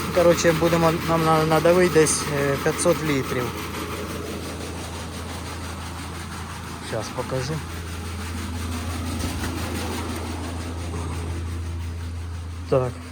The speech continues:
Оце тут осталося, тут було повне. Коротше, це ми так зробили,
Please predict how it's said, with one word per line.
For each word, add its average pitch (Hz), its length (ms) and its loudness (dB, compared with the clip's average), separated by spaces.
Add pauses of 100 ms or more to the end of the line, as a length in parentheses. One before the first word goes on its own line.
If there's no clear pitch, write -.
(1080)
Оце 147 200 2
тут 143 180 2
осталося, 147 580 6
тут 135 140 -2
було 139 240 4
повне. 151 540 6 (1400)
Коротше, 135 540 4 (540)
це 147 80 4
ми 139 140 2
так 131 240 4
зробили, 135 560 6